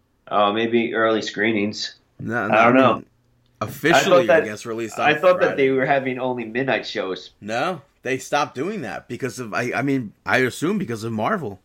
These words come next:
Speaker 1: Really?
Speaker 2: Yeah, Marvel used to do, they used to be like, "Oh, midnight screening of this," and then all of a sudden it started to be like eleven P M, ten P M screening, nine P M screening.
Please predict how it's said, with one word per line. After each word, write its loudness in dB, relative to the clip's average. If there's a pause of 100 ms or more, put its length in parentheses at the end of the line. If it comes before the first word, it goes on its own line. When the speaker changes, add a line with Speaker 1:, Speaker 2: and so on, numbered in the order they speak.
(560)
Speaker 1:
Really? 2
Speaker 2:
Yeah, 4
Marvel 4
used 0
to -4
do, 0
they 6
used 0
to -4
be -4
like, 4
"Oh, 4
midnight 2
screening -2
of -4
this," -2
and -4
then 0
all 0
of -2
a -6
sudden -4
it -6
started -2
to -10
be -2
like -2 (360)
eleven 2
P 0
M, -4 (100)
ten -4
P -2
M -4
screening, -10
nine -2
P -4
M -6
screening. -12